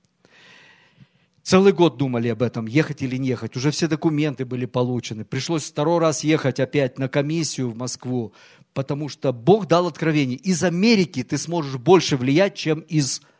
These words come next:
Екатеринбурга. И так оно и получилось. И вот сегодня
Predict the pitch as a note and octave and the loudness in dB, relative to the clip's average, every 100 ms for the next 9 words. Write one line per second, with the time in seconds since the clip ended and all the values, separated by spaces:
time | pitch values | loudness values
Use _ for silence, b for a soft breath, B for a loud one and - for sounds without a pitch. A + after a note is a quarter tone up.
0 | b C3+ C3 C3 C3 B2 A2 G#2 G#2+ - | b -6 -4 -4 -4 -4 -6 -10 -12 -20
1 | _ _ _ _ _ _ _ _ _ _ | _ _ _ _ _ _ _ _ _ _
2 | _ B B B D3+ A#3+ A#3+ F3+ F3 E3+ | _ B B B 0 2 2 0 -2 -4
3 | C#3+ - A#2+ G#2 - B B - D#3 - | -6 -4 -4 -4 -8 B B 0 2 2
4 | G3 A3 E3+ D3+ B2 | 2 0 0 -2 -2